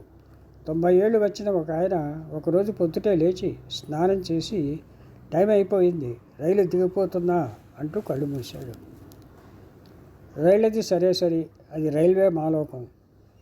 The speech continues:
నువ్వు ఎక్కదలుచుకున్న రైలు ఎప్పుడు ఒక జీవితకాలం డేటు" అన్నారు ఆరుద్ర రైల్వే చరిత్రను ఒక్క ముక్కలో సమీక్షిస్తూ.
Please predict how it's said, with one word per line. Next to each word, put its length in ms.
నువ్వు 200
ఎక్కదలుచుకున్న 760
రైలు 540
ఎప్పుడు 300
ఒక 140
జీవితకాలం 800
డేటు" 440
అన్నారు 340
ఆరుద్ర 680
రైల్వే 440
చరిత్రను 640
ఒక్క 200
ముక్కలో 400
సమీక్షిస్తూ. 720